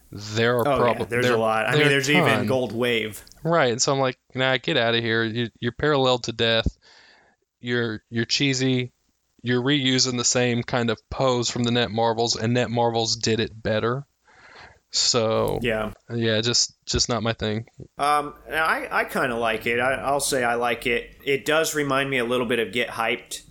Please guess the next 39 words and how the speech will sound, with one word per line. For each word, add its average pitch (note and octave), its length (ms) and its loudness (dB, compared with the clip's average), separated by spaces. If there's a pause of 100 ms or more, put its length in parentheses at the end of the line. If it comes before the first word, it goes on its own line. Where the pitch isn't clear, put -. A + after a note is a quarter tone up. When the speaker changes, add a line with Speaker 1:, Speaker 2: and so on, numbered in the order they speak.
(100)
Speaker 2:
They A2+ 120 -2
just A#2 220 -2
changed A#2 300 -2
the A#2 100 -2
orientation A#2 640 -2
of G#2 80 -4
the G#2+ 100 -6
card. A#2 520 -4
Speaker 1:
Right. A2 380 0 (140)
Speaker 2:
Um, A2 440 -2
so B2 220 0
I, A#2+ 280 0
I B2+ 60 2
kinda C#3 240 -2
wish B2+ 260 -2
we B2+ 200 0
either B2 120 0
had A#2 260 -2
one A#2+ 200 0
or A#2+ 100 0
the A2 180 0
other, A#2+ 360 0 (280)
but, A2 560 -2
um, A2 320 -2 (160)
I D#3 160 -2
think C#3+ 220 -2
it's A2+ 140 -6
a - 20 -10
good A2 220 -2
looking G#2+ 280 -4
card, A2 460 -2
and A#2 160 -2
I A#2 80 0
think C3 220 -4
the A#2 100 -4
silvers A2 520 -2
look A2+ 180 -4
pretty A2 240 -2
nice. G#2+ 520 -4